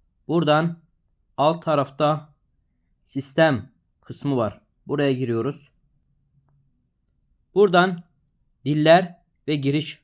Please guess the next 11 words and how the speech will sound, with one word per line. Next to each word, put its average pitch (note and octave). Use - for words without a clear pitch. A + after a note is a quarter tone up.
kısmına B2+
giriyoruz. G#2
Burada G#3
dokunmatik D#3+
klavye C#3+
yazan C3+
kısım C#3+
var. A2
Klavyelerin B2+
olduğu A#2
bölüm. D3